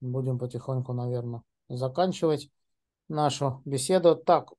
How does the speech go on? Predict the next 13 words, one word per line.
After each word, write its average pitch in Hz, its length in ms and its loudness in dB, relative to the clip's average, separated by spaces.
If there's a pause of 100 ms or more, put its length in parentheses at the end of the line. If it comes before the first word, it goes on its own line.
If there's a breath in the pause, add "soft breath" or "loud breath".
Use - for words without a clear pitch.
у 165 60 -10
нас 165 200 0
тут 143 180 -6
госпожа, 151 680 2
господа 160 800 4
в 170 160 -10
ТикТоке. 139 720 0 (140)
Э, 160 180 -8
я 151 240 2
к - 100 -8
вам 143 200 0
сейчас 139 340 -4
вернусь 175 480 -2